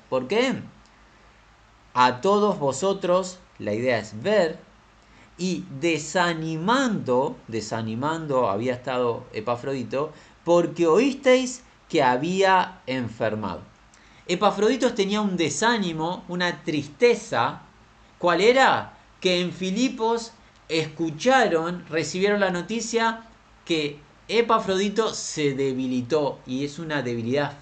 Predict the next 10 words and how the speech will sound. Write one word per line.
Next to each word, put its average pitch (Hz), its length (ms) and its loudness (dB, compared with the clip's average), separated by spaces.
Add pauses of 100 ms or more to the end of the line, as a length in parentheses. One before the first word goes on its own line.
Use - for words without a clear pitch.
física, 135 640 -10
una 139 180 -6
enfermedad. 107 680 -6 (1400)
¿A 147 160 4
qué 285 120 0
punto 269 320 -2
llegó 160 280 0
la 156 100 4
debilidad? 123 680 0 (920)
Veintisiete. 117 640 -8